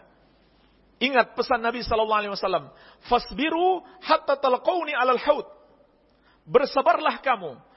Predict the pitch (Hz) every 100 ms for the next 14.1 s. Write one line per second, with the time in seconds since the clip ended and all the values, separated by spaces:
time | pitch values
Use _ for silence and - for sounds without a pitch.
0 | _ _ - 277 - _ _ _ _ 294
1 | 262 349 339 294 269 285 339 311 302 349
2 | - - 220 226 202 160 110 - - -
3 | - 339 277 320 294 339 285 269 311 339
4 | 339 330 254 - _ _ _ _ _ _
5 | _ _ _ _ _ _ - 508 392 -
6 | 554 349 359 330 320 311 190 - - _
7 | _ _ _ _ _ _ _ _ _ -
8 | 269 262 277 285 240 247 254 254 254 247
9 | 240 247 262 269 - - 269 254 262 262
10 | 262 247 247 269 - 190 131 - _ _
11 | _ _ _ _ _ _ _ - 508 494
12 | 269 247 330 285 285 330 202 151 - 185
13 | 285 277 - 285 330 330 339 349 262 180